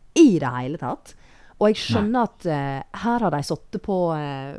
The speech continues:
Speaker 1: på drodlebordet og tenkt, «Å, det er dritartig om vi kan ha med noen som ikke snakker samme språk, men så blir de forelsket likevel, og så snakker de så godt i lag, selv om de egentlig ikke skjønner hverandre.»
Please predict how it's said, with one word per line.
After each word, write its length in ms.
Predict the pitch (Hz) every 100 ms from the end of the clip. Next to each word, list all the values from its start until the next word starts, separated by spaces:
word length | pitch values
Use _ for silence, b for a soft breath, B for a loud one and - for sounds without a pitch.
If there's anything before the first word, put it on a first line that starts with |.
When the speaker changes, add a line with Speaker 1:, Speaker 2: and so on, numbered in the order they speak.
| -
Speaker 1:
på 140 | - 175
drodlebordet 760 | 156 175 165 175 185 196 135 131 -
og 140 | 165
tenkt, 460 | 185 170 156 - - b b b -
«Å, 120 | 214
det 100 | 226
er 80 | 220
dritartig 1000 | 165 202 202 196 - 202 - 277 - - 156
om 40 |
vi 80 | 139
kan 140 | 156
ha 140 | 165 156
med 140 | 202
noen 220 | 185 - 190
som 100 | -
ikke 140 | -
snakker 220 | 190 156 156
samme 220 | 143 151
språk, 540 | - - 196 131 - 160
men 80 |
så 100 | 151
blir 140 | 165 156
de 60 | 143
forelsket 460 | 156 156 - 139
likevel, 320 | 120 - 151 143
og 40 |
så 80 | 175
snakker 320 | - 156 -
de 80 | 160
så 220 | - 180 165
godt 220 | 160 170
i 20 |
lag, 160 | 123 -
selv 200 | 175 156
om 60 | 135
de 80 | 123
egentlig 420 | 139 139 127 131
ikke 140 | - 151
skjønner 240 | 143 127
hverandre.» 360 | 156 139 90